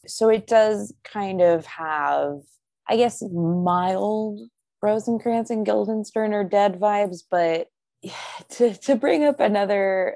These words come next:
uh, adaptation of Hamlet, a widely known one, uh, The Lion King, there is a portion of The Lion King that is essentially told from the perspective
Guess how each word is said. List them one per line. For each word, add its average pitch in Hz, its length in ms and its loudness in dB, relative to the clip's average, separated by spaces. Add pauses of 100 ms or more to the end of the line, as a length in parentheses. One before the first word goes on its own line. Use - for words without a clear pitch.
uh, 156 760 -2 (100)
adaptation 160 800 -4
of 143 380 -4 (360)
Hamlet, 156 480 -2
a 165 220 2
widely 160 680 0
known 143 340 -6
one, 135 400 -6 (420)
uh, 143 300 2
The 151 160 4
Lion 170 500 0
King, 143 480 -6 (500)
there 214 200 4
is 226 220 2
a 240 60 4
portion 226 480 -2
of 175 140 -6
The 180 80 -4
Lion 175 320 -4
King 165 220 -8
that 160 120 -2
is 165 240 0 (100)
essentially 175 560 0
told 160 360 2
from 151 240 -6
the 151 60 -10
perspective 143 760 -2